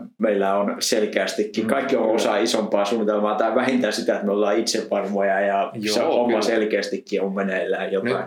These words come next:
Speaker 2: Nyt, nyt kuulija et tietenkään ole mikä, mikä lienee yleisö, vaan olet meidän rakas ja arvostettu kuulija, ja me todellakin olemme itsevarmoja, olemme suunnitelleet nämä hyvin,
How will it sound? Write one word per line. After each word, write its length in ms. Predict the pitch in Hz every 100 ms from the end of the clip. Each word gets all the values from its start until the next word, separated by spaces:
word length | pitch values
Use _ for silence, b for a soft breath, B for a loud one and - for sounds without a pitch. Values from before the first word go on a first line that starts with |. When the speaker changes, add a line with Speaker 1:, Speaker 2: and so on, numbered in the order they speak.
| -
Speaker 2:
Nyt, 200 | 101 127
nyt 160 | 131 -
kuulija 460 | 117 113 104 107
et 200 | 113 - _
tietenkään 480 | 127 120 95 92 92
ole 160 | 95 98
mikä, 320 | 104 101 123 -
mikä 340 | 110 107 98
lienee 320 | 98 98 98
yleisö, 440 | 101 110 90 87 92
vaan 180 | 87 87
olet 240 | 87 85
meidän 360 | 104 98 95 87 _ _ _ -
rakas 380 | 113 117 101
ja 140 | 101 101
arvostettu 560 | 110 98 - 87 110 -
kuulija, 520 | 117 110 95 92 B _
ja 80 | 101
me 100 | 101
todellakin 600 | 98 117 123 95 98 107
olemme 300 | 95 95 92
itsevarmoja, 840 | 98 113 107 87 92 98 92 90 -
olemme 240 | 107 98 101
suunnitelleet 680 | 113 110 98 95 90 90
nämä 240 | 98 92 90
hyvin, 440 | 107 113 190 -